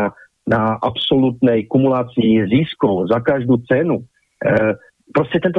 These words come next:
systém z nášho uhla pohľadu, pohľadu je chorý. A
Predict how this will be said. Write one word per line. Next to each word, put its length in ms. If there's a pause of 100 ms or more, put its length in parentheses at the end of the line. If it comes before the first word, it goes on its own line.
systém 240
z 80
nášho 240
uhla 240
pohľadu, 400 (160)
pohľadu 480
je 160
chorý. 320 (260)
A 300